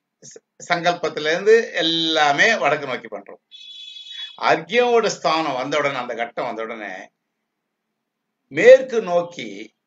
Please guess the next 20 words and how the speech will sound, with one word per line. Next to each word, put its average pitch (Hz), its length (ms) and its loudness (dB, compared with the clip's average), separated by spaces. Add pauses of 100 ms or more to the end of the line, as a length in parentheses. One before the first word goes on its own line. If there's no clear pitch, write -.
(580)
சூரிய 202 440 4
அஸ்தமனத்துக்கு 151 420 -4
முன்னாடி 156 260 -2
பண்றோம் 143 200 -4
இல்லையா, 175 460 0 (280)
மேற்கு 185 580 2
நோக்கி 131 760 -8 (560)
குந்திட்டு 226 600 0
உக்காந்துண்டு 147 1000 -2 (500)
அர்க்கியம் 175 420 0
விடணும். - 340 -12 (3500)
அர்க்கியம் 180 480 0
விட்டு, 214 500 -2
விடும்போது 196 400 4
மேற்கு 196 280 0
திரும்புறோம் 185 420 -4
இல்லையா, 165 380 2
திரும்பணும்னு 170 480 -8
சொன்னேன் 151 280 -6
இல்லையா, 175 400 -4